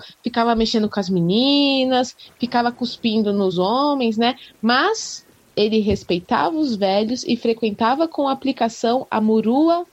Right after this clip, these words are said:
a poracê, o torê, o bacororô, a cucuicogê,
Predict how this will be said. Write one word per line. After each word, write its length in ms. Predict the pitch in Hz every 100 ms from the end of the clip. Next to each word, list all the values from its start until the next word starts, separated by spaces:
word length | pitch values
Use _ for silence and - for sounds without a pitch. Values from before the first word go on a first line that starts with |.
| _
a 80 | 220
poracê, 760 | - 269 226 214 - 240 277 311 -
o 140 | 269
torê, 540 | - 233 202 226 269 285 _
o 100 | 240
bacororô, 800 | 208 247 269 254 214 196 220 294 - _ -
a 100 | 202
cucuicogê, 1300 | - - 320 - 262 240 - - 190 180 185 208 285